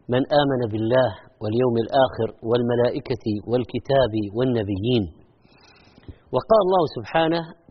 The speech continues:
"آمن الرسول بما أنزل إليه من ربه والمؤمنون كل آمن بالله وملائكته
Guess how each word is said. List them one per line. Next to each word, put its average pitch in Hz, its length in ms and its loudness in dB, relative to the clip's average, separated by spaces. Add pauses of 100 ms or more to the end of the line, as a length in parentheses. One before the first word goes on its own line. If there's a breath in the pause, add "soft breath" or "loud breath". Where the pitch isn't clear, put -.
(140)
"آمن 165 200 2 (100)
الرسول 131 360 -2 (120)
بما 120 180 0 (120)
أنزل 117 240 0 (120)
إليه 120 240 0 (120)
من 113 60 0 (100)
ربه 107 220 -2 (100)
والمؤمنون 131 680 2 (1000 soft breath)
كل 233 140 2 (260)
آمن 143 200 2 (120)
بالله 135 300 2 (120)
وملائكته 123 760 0